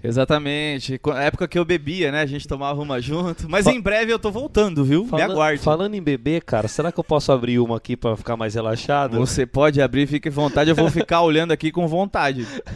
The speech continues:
Speaker 2: <laughs> A, a promessa é que assim que você beber, você é um dos primeiros a beber contigo. Você
Speaker 1: É,
Speaker 2: lembra, né?
Speaker 1: mas você pode ter certeza disso. E o estoque, eu tô só adquirindo bebidas, não estou consumindo. Então já vá, já vai imaginando.
Speaker 2: Como você pode ver, o pessoal que tá ouvindo o podcast, mas não tá vendo...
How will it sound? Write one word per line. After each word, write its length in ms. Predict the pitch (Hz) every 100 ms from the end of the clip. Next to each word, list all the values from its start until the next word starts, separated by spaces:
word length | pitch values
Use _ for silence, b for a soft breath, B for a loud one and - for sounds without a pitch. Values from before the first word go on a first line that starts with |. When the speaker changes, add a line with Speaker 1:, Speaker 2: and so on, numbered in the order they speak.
| 170
Speaker 2:
<laughs> 360 | 117 160 - - -
A, 320 | 117 - 113
a 40 |
promessa 500 | - 135 131 131 -
é 40 | 120
que 120 | 123
assim 240 | 113 127
que 80 | 123
você 260 | 123 120 120
beber, 380 | 117 107 117
você 260 | 131 131 -
é 20 |
um 80 | 135
dos 100 | 131
primeiros 360 | - 135 127 127
a 40 |
beber 180 | 123 127
contigo. 360 | 151 - 117
Você 120 | 101 135
Speaker 1:
É, 20 |
Speaker 2:
lembra, 240 | 147 107
né? 160 | 110 123
Speaker 1:
mas 220 | 113 117
você 120 | -
pode 320 | 135 135 143 143
ter 140 | 165
certeza 600 | - 175 156 160 175 170
disso. 320 | 143 175 -
E 40 | 160
o 60 |
estoque, 520 | 147 - 151 165 190
eu 140 | 180 170
tô 340 | - 202 214 -
só 400 | - - 226 254
adquirindo 640 | 208 233 233 170 214 233
bebidas, 560 | 190 160 143 180 139 139
não 120 | 202
estou 220 | 226 214
consumindo. 600 | - 208 202 151 127 113
Então 240 | 113 147
já 140 | 170 185
vá, 260 | 147 180 -
já 220 | 139 156
vai 260 | 143 143 185
imaginando. 640 | 262 247 269 185 127 110
Speaker 2:
Como 180 | 120 123
você 320 | 120 123 120
pode 300 | - 110 110
ver, 160 | 113 160
o 60 |
pessoal 340 | - 156 117 110
que 80 |
tá 100 | -
ouvindo 440 | 139 131 104 143 131
o 40 |
podcast, 540 | - 92 110 - 113 -
mas 140 | 107
não 80 | 104
tá 160 | 113
vendo... 360 | 110 120 180 175